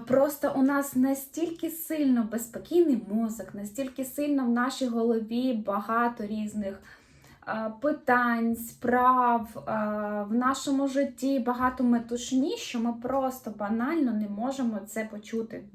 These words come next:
відповіді на свої питання. І, а, зараз, а, в нас нова реальність, п'ять Д реальність, про неї я зніму ще відео. А,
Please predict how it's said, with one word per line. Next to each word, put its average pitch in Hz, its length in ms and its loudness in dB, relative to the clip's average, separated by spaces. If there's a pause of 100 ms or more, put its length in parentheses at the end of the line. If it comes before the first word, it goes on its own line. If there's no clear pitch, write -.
відповіді 180 500 -6
на 180 120 -14
свої 202 300 -10
питання. 180 520 -12 (1900)
І, 233 320 2 (140)
а, 196 320 -6
зараз, - 760 0 (200)
а, 196 340 -8
в 202 100 -8
нас 214 220 -4
нова 226 300 -2
реальність, 240 580 -2
п'ять 208 200 -4
Д 190 160 -4
реальність, 247 500 -2
про 208 120 -6
неї 214 280 -2
я 190 140 -4
зніму 208 320 -2
ще - 240 -12
відео. 269 360 -4 (1120)
А, 208 300 -8